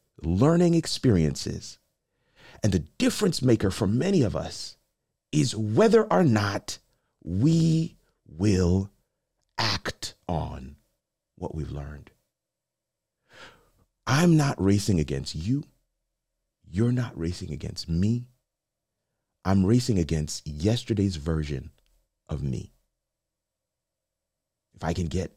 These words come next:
better than yesterday's version of Kirk, of me, that is my definition of winning. And to be clear, even if I'm not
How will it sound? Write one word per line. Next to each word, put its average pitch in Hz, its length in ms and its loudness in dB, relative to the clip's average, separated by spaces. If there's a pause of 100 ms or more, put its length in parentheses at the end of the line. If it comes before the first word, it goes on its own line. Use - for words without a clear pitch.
better 131 500 2
than 101 200 -2
yesterday's 131 680 0
version 107 380 0
of 101 100 -6
Kirk, - 360 -14 (720)
of 78 100 -6
me, - 220 -6 (2250)
that 95 600 -4 (1040)
is 76 480 0
my 82 380 -2
definition - 640 -8 (960)
of 71 160 -6
winning. - 280 -10 (1600)
And 90 100 -4
to 85 60 -6
be 80 100 0
clear, 92 360 0 (160)
even 95 220 -2
if 87 100 -4
I'm 78 200 -4
not 127 360 -2